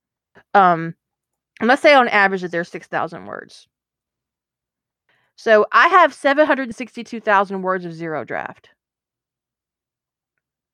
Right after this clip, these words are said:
Now, I have some stuff from the eighties and nineties, <laughs> but a lot of that's on paper, so that doesn't really count.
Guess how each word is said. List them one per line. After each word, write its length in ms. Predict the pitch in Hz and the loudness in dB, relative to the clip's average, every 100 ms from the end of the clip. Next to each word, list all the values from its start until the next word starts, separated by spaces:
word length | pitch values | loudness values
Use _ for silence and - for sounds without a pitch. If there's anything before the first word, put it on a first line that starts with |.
| _ _ _ _ - - | _ _ _ _ -16 -4
Now, 100 | 240 | 2
I 140 | 262 494 | 4 4
have 260 | 403 466 | 4 0
some 160 | - 311 | 0 -8
stuff 320 | - 226 254 | 0 2 2
from 140 | 320 | -2
the 200 | 294 - | -4 -2
eighties 320 | 233 240 254 226 | -2 -4 -8 -8
and 160 | 220 | -6
nineties, 680 | 196 190 233 285 311 - _ _ _ _ _ _ | -4 -4 -6 -10 -12 -16 _ _ _ _ _ _
<laughs> 100 | - - - _ _ _ _ _ _ _ _ _ _ _ _ _ _ _ - - - - - | -20 -20 -20 _ _ _ _ _ _ _ _ _ _ _ _ _ _ _ -20 -16 -16 -18 -2
but 180 | 269 208 | 0 2
a 40 | |
lot 200 | 240 302 | 4 4
of 80 | 302 | 4
that's 200 | 254 - | 0 -2
on 160 | 233 | -10
paper, 540 | 240 233 220 240 254 285 _ _ _ _ _ _ _ _ | -4 -4 -4 -6 -8 -12 _ _ _ _ _ _ _ _
so 520 | _ - 208 180 190 226 _ _ _ | _ -2 0 0 -4 -10 _ _ _
that 60 | 226 | -8
doesn't 260 | 214 220 | -6 -8
really 160 | 202 190 | -8 -10
count. 340 | - 165 175 | -10 -10 -10